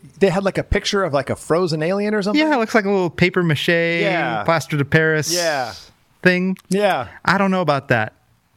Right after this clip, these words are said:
Speaker 2: <laughs>
Speaker 1: All I know
Speaker 2: I
Speaker 1: is if aliens are real, I'm not following any more rules.
Speaker 2: Okay.
Speaker 1: Yeah.
Speaker 2: That's
Speaker 1: I got,
Speaker 2: it?
Speaker 1: I got an enemies list, and I got places I wanna go and do,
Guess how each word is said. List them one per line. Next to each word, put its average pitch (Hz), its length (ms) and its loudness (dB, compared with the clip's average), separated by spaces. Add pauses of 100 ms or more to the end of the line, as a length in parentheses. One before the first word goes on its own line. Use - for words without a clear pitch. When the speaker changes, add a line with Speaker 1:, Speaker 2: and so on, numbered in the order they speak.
(380)
Speaker 2:
<laughs> - 100 8 (1120)
Speaker 1:
All 240 160 4
I 262 80 0
know 170 80 2
Speaker 2:
I - 40 4
Speaker 1:
is 160 160 -8 (120)
if - 160 -6
aliens 202 320 -2
are 165 80 0
real, 170 400 -2 (120)
I'm 160 200 0
not 160 180 -2
following 143 400 0
any 135 160 -4
more 131 180 -2
rules. 120 440 -4 (100)
Speaker 2:
Okay. 165 460 2 (160)
Speaker 1:
Yeah. 135 320 0 (100)
Speaker 2:
That's 123 220 2
Speaker 1:
I - 20 -2
got, 123 100 4
Speaker 2:
it? 143 100 -4 (200)
Speaker 1:
I 160 80 2
got 160 180 2
an 131 120 -6
enemies 175 360 -2
list, 196 440 -4 (440)
and 147 400 -2
I 160 200 0
got 147 180 -4
places 185 380 0
I 175 80 2
wanna 165 260 -2
go 170 300 2
and 143 120 -4
do, 208 520 0